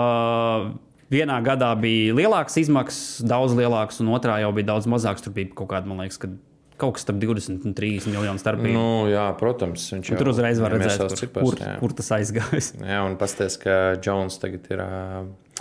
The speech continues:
Speaker 2: pay-per-view superzvaigzne, kas kādreiz viņš absolūti nebija. Nu, tā kā viņš varēja pārdot, bet tie cipari nebija pat tuvu, ā, lielākajiem topiem, un tagad ir.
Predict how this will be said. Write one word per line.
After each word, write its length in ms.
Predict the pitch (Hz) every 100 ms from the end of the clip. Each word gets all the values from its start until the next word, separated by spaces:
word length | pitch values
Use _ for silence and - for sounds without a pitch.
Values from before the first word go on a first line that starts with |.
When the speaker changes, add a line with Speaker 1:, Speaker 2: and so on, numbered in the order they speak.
| - _
Speaker 2:
pay-per-view 460 | - 98 98 95
superzvaigzne, 720 | 90 107 107 110 113 113 110 104
kas 160 | 98 -
kādreiz 360 | 98 95 92
viņš 140 | 92 95
absolūti 400 | 95 95 104 110
nebija. 320 | 117 113 104 -
Nu, 160 | - 120
tā 140 | - -
kā 140 | 101 95 - - -
viņš 320 | 107 104 - -
varēja 380 | 110 139 120 -
pārdot, 400 | 110 117 110 101
bet 160 | 98
tie 100 | 107
cipari 360 | 98 107 101 101
nebija 240 | 104 98
pat 160 | 98 95
tuvu, 280 | - 120 101 80 - - - - _
ā, 180 | - 101 98 98
lielākajiem 640 | 98 101 98 95 98 95 98
topiem, 340 | - - 98
un 80 | 98
tagad 300 | 101 101 -
ir. 100 | -